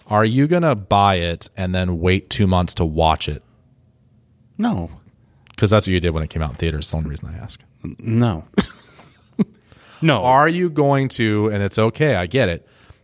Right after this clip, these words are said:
Speaker 1: 'cause I'm not gonna, are you gonna wait to watch it for our, we're gonna do that Star Wars thing where, you know, my wife comes over and watches it.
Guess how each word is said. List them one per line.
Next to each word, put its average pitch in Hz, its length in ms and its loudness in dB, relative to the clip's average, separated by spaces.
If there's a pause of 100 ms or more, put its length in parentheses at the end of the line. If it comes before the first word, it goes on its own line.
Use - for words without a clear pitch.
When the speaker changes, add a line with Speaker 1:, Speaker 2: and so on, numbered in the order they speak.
(180)
Speaker 1:
'cause 95 140 -2
I'm 107 180 2
not 98 180 0
gonna, 85 300 -2 (280)
are 107 140 0
you 113 220 0
gonna 165 200 2
wait 117 600 2
to 101 140 -2
watch 98 340 0
it 92 220 -4 (120)
for 101 180 2
our, 90 260 0
we're 98 160 -2
gonna 101 140 -2
do 104 40 2
that 101 140 0
Star 120 220 2
Wars 98 200 2
thing 87 300 -2
where, 85 140 -2
you 82 120 -4
know, 92 80 0
my 85 100 -2
wife 87 220 -2
comes 92 180 -8
over 87 140 -4
and 87 80 -4
watches 90 320 0
it. 82 180 -4